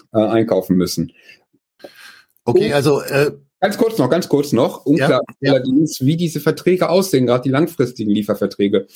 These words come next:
Speaker 1: Die sind größtenteils nämlich gerade eben an diese Termin- und Spotmärkte sind die gebunden. Die haben, das ist die einzige Preisbindungsklausel, die, äh, die die haben. Das heißt,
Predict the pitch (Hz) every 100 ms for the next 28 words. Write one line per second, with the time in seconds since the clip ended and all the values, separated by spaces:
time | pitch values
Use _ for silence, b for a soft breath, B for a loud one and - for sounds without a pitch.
0 | B _ 120 131 131 147 147 147 127 131
1 | 143 135 - 120 139 127 139 131 131 131
2 | 123 123 123 117 139 151 123 - 135 -
3 | 120 120 135 123 123 123 123 180 185 107
4 | 101 95 B B - - 120 135 131 135
5 | 123 139 143 143 147 170 160 101 104 -
6 | 95 90 92 90 90 85 104 92 85 -
7 | 98 - - 85 82 82 B B B B
8 | B 107 101 110 139 -